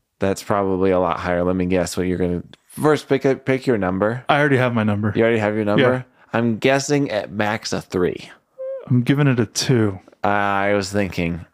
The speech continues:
Speaker 1: Okay.
Speaker 2: Because
Speaker 1: I was being positive.
Speaker 2: the wa-, a one
Speaker 1: Mm-hmm.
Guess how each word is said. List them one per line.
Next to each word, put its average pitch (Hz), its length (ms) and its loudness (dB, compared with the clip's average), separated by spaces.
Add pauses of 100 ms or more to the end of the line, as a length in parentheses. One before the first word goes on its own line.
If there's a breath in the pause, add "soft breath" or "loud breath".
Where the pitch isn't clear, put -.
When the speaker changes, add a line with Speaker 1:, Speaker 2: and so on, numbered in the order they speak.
Speaker 1:
Okay. 98 240 -2
Speaker 2:
Because 117 580 0 (540 soft breath)
Speaker 1:
I 104 80 0
was 101 120 0
being 127 180 2
positive. 120 580 2
Speaker 2:
the 123 120 4
wa-, 117 280 2
a 131 140 2
one 127 640 0 (160)
Speaker 1:
Mm-hmm. 113 360 2